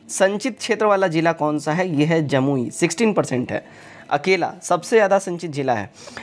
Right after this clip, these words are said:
बिहार की पहली सिंचाई परियोजना कौन सी थी? तो सोन परियोजना, ठीक है। सबसे बड़ी सिंचाई परियोजना बिहार की वो है गंडक परियोजना। और राज्य में औसत वर्षा जो है, देखिए, नौ सौ सतासी दशमलव दो मिलीमीटर होता है।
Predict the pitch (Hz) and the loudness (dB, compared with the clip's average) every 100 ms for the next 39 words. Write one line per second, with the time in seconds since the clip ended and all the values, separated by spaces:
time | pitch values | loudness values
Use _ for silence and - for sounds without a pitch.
0 | - 131 147 170 170 208 233 240 240 214 | -6 0 4 6 6 4 2 -4 -8 -8
1 | 190 185 226 - 202 202 202 208 175 175 | -12 -12 -10 -10 -4 2 2 2 0 2
2 | 175 175 160 165 165 160 - 220 - 165 | 0 0 2 2 0 -6 -6 -8 -4 2
3 | 170 160 - 127 123 - - - - - | 4 4 2 0 -2 -6 -8 -12 -4 0
4 | 214 196 - - - - - - 202 196 | 2 0 -4 -20 -20 -20 -16 -2 0 2
5 | 254 233 226 233 208 214 208 208 202 202 | 2 2 0 -2 0 0 2 0 0 -4
6 | 190 208 190 190 254 - _ 131 139 143 | -2 0 0 -2 -10 -10 _ -2 0 2
7 | 160 131 127 147 156 180 175 175 180 294 | 0 0 2 0 0 0 2 2 -2 -6
8 | _ _ - - - - 180 - - 131 | _ _ -20 -18 -4 2 2 0 -4 0
9 | 139 196 220 240 208 208 240 220 208 208 | 2 0 -2 0 2 2 2 0 -2 0
10 | 220 196 190 190 180 165 214 180 180 190 | 0 2 0 0 0 0 0 4 4 4
11 | 208 208 156 170 196 190 196 202 160 180 | 2 -2 0 -2 -2 -4 -2 -2 2 4
12 | 208 190 156 170 165 147 196 202 - 160 | 4 4 4 4 2 2 2 0 0 0
13 | 190 | 0